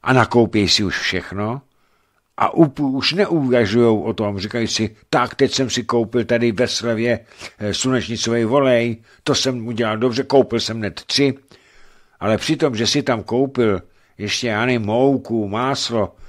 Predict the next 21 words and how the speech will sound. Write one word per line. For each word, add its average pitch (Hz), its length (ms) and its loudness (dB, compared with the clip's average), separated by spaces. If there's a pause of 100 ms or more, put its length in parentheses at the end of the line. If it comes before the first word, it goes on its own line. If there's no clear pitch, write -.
(140)
který 127 360 2
je 117 120 2
mnohem 110 600 0
dražší 123 400 -2
než 123 200 -6
někde 123 240 -4
jinde, 120 280 0 (260)
to 113 140 0
už 104 200 -4
mu 95 120 -6
je 87 140 -4
jedno. 69 380 -8 (340)
Takhle 135 520 2
fungují 113 520 -4
tady 104 240 -2
ty 95 140 -4
řetězce. 80 600 -6 (640)
A 107 120 2
další 113 460 4
marketingový 123 800 0
tah. - 580 -6